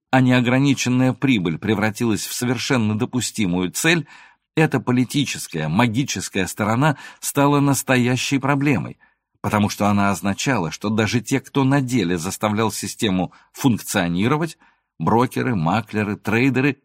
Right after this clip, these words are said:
не были привязаны ни к чему, даже к самой этой системе. Гоббс, первым облёкший это представление о человеческой природе в слаженную теорию общества, осознавал проблему, связанную с жадностью.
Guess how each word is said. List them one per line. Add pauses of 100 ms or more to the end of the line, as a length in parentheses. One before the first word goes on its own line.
(240)
не
были
привязаны
ни
к
чему,
даже
к
самой
этой
системе. (1080)
Гоббс, (340)
первым
облёкший
это
представление
о
человеческой
природе (200)
в
слаженную
теорию
общества, (300)
осознавал
проблему,
связанную
с
жадностью.